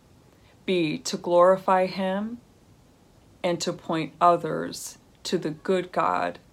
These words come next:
that we love and know. As I come to a close tonight, I ask that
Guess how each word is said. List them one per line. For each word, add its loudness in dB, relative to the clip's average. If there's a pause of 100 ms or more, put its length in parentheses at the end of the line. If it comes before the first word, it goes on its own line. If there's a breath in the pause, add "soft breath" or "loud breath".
(280)
that 2
we -6 (180)
love 0 (220)
and -4
know. -4 (1900 loud breath)
As 2
I 4
come 0
to 0
a 0
close -2
tonight, -6 (1700 soft breath)
I 2 (240)
ask 2
that 4